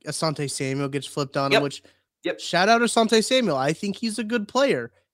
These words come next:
Speaker 1: He can't cover Travis Kelce. Not very
Speaker 2: Oh.
Speaker 1: many players that can tr-, cover Travis Kelce. Derwin James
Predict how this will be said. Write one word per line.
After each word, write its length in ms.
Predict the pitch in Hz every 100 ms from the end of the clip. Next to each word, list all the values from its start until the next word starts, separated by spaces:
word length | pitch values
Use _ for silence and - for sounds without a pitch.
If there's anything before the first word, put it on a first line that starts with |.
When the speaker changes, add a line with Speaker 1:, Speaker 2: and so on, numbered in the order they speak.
| _ _
Speaker 1:
He 80 | 175
can't 260 | - 233
cover 220 | 151 139 135
Travis 380 | - 131 127
Kelce. 380 | - 131 - 202 _
Not 300 | 180 262 277
very 140 | 254 254
Speaker 2:
Oh. 40 |
Speaker 1:
many 140 | 247
players 340 | 220 233 226 196
that 160 | 208
can 280 | - 220 214
tr-, 180 | - 175
cover 260 | 156 156 139
Travis 260 | 147 135
Kelce. 320 | - 143 147 - - -
Derwin 360 | 208 262 247 165
James 400 | 180 214 196